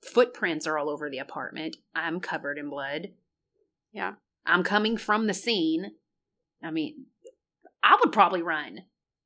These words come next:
Speaker 2: So, one major thing that came to light was that Purvis Payne was intellectually,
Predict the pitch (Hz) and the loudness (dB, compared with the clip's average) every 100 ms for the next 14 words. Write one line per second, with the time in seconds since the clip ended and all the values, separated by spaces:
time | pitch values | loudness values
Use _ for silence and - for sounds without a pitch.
0 | _ _ _ _ _ _ - - - 440 | _ _ _ _ _ _ -4 -2 2 4
1 | - - - _ _ _ 220 214 302 381 | 4 0 -10 _ _ _ -4 6 10 12
2 | 285 202 220 262 202 190 180 - 185 180 | 12 10 8 6 4 2 2 4 4 4
3 | - 202 196 185 180 175 208 196 220 - | 0 -2 -2 -2 -2 -4 -6 -4 -4 -4
4 | - 220 262 - - 202 196 208 214 - | -2 0 0 0 0 2 2 0 -4 -2
5 | 185 208 185 175 - 190 190 | -2 -2 -6 -6 -8 -8 -8